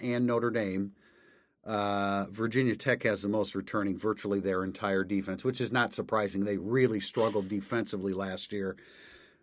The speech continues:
uh, in, in virtually every aspect. So they've got, they've got everybody coming back. Uh, Louisville has a lot coming back. You would hope so because they were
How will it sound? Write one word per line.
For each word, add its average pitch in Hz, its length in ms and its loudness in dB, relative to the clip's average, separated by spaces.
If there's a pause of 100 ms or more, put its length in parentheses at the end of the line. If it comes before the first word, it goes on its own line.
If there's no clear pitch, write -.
uh, 95 320 -2
in, 113 280 -2
in 123 160 2
virtually 120 520 8
every 113 280 4
aspect. 107 480 0
So 110 100 -4
they've 110 220 2
got, 101 340 0
they've 107 220 0
got 107 180 2
everybody 101 400 0
coming 101 320 -2
back. 98 400 -2 (960)
Uh, 123 240 4
Louisville 143 380 10
has 135 220 6
a 127 40 2
lot 131 220 6
coming 135 240 2
back. 127 300 4
You 117 80 0
would 107 80 2
hope 123 200 2
so 120 200 4
because 113 260 -2
they 110 120 4
were 95 180 0